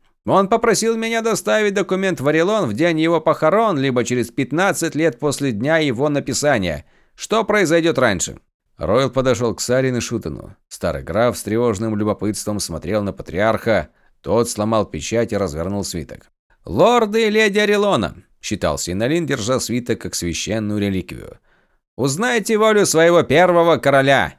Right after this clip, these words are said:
Ядана Искай. Я торжественно клянусь перед Доми, моими предками и любыми богами на небесах, что завещание написано законным путем.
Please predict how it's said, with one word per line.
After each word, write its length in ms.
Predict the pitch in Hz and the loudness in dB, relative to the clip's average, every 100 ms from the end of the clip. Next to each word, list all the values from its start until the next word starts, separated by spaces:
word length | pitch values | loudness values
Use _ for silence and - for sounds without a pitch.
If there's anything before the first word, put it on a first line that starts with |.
| _ | _
Ядана 640 | 80 87 156 147 143 147 | -6 0 2 4 2 0
Искай. 500 | 127 - 131 95 50 - _ _ _ | -2 0 2 0 -2 -12 _ _ _
Я 360 | 92 113 180 220 | -6 2 2 2
торжественно 880 | 254 247 131 165 170 160 196 202 202 | 0 -2 0 2 2 0 -4 -4 -4
клянусь 420 | 170 165 147 147 | -2 -2 -4 -4
перед 320 | - 160 92 | -2 -2 -2
Доми, 540 | 90 131 131 147 151 - _ _ _ | 2 2 2 0 -4 -10 _ _ _
моими 280 | 180 247 247 | 0 2 2
предками 540 | 160 175 165 180 175 | 4 4 4 0 0
и 160 | - 214 | 0 0
любыми 400 | 226 214 240 226 | 0 2 2 2
богами 480 | 190 180 170 175 165 | 2 4 4 4 2
на 100 | 156 | 2
небесах, 680 | 151 135 - 123 151 - - _ | 2 2 2 4 4 0 -10 _
что 300 | - - 240 | -12 0 2
завещание 760 | 190 214 214 - 165 185 185 185 | 4 2 0 0 2 2 2 0
написано 600 | 170 160 175 175 175 170 | 0 0 0 0 0 0
законным 600 | 143 131 147 156 151 135 | 0 0 2 2 2 -2
путем. 460 | 127 117 107 82 | -2 0 0 0